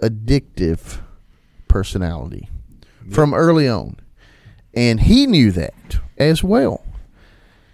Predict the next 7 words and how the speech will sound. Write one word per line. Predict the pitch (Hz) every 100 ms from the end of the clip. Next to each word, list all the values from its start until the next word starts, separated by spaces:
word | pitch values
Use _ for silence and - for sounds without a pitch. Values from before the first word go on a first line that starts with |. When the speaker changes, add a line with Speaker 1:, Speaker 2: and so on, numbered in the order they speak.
| _ _
Speaker 1:
and | 151 151 143
could | - 143 123
go | 123 147 160 156 147 123 - - - - _
long | - 120 147 185 190
periods | 170 - 175 151 135
of | 127
time | - - 90 78 60